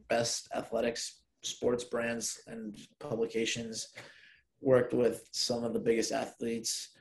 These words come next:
I have a list on my computer that I always keep updated of, like, n-, goals and, like, a dream shoot list. So it's, like, people's events and places. And, like, I always just keep updating that and, like,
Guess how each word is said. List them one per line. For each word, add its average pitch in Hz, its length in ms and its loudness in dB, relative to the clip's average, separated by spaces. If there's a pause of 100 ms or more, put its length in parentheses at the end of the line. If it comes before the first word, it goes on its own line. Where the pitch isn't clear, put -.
(120)
I 135 80 4
have 160 100 10
a 170 40 12
list 135 400 10
on 127 160 0
my 117 320 2
computer 110 460 0
that 101 120 2
I 104 100 2
always 117 480 4
keep 110 180 -6
updated 107 320 0
of, 101 80 -6
like, 101 220 -2 (520)
n-, 127 320 -4 (200)
goals 120 360 6
and, 120 80 0
like, 117 160 0
a 110 60 4
dream 123 380 0
shoot - 300 -2
list. - 220 -2
So 107 80 0
it's, 110 160 -4
like, 113 180 -2
people's 139 400 6
events 117 300 -2
and 110 100 -12
places. - 520 -8 (580)
And, 117 240 -2
like, 98 280 2
I 123 100 4
always 127 160 8
just 123 180 -2
keep - 180 -2
updating 113 400 2
that 110 340 -2
and, 107 120 -8
like, 95 220 -6